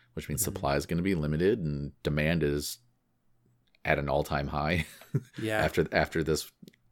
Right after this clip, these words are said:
Speaker 1: after last week. So maybe it'll be higher than we're hoping. Um, or maybe that it is five hundred dollars and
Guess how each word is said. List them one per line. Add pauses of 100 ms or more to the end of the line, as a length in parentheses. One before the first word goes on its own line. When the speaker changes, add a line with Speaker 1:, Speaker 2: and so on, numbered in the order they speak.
Speaker 1:
after
last
week. (420)
So (920)
maybe
it'll
be (200)
higher
than
we're
hoping. (800)
Um, (320)
or
maybe
that (380)
it
is (220)
five
hundred
dollars
and